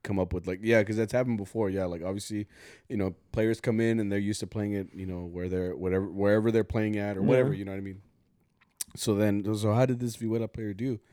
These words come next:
Speaker 1: Obviously,
Speaker 2: it,
Speaker 1: it wasn't
Speaker 2: like,
Speaker 1: me,
Speaker 2: like,
Speaker 1: right?
Speaker 2: <laughs> yeah, like I said, like, it was, it's different because they're also used to different speeds, you know?
Speaker 1: True.
Speaker 2: So sometimes we'll be like, uh,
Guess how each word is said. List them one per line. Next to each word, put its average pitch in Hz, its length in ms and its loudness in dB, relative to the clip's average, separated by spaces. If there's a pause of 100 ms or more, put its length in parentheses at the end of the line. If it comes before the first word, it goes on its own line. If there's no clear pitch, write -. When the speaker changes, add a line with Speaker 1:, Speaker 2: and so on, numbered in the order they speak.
(560)
Speaker 1:
Obviously, 131 400 8
Speaker 2:
it, 110 40 6
Speaker 1:
it - 20 6
wasn't 110 200 6
Speaker 2:
like, 147 80 6
Speaker 1:
me, 110 80 2
Speaker 2:
like, 143 180 2 (640)
Speaker 1:
right? 139 100 -2 (160)
Speaker 2:
<laughs> - 160 -4
yeah, 143 240 4
like 135 180 2
I 135 60 -2
said, 143 240 0
like, 131 200 2
it 131 100 2
was, 147 280 0 (380)
it's - 360 -6
different 127 520 -2
because 123 280 -2
they're 123 160 6
also 139 200 4
used 131 240 0
to 139 80 0
different 131 260 0
speeds, 131 380 -4
you 127 80 -4
know? 131 180 0 (680)
Speaker 1:
True. 117 300 2
Speaker 2:
So 123 720 2 (140)
sometimes 127 640 -2
we'll 123 100 0
be 120 140 -2
like, 113 320 -4 (920)
uh, 123 140 2